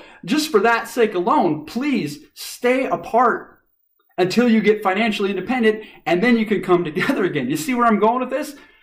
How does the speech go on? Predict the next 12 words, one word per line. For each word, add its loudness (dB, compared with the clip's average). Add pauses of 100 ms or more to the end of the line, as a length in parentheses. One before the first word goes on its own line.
(160)
There's 2
no 4
such -2
thing -2
as -2
marriage -2
problems. -4 (600)
Marriage 2
only 0
amplifies -2 (240)
the -4
problems -4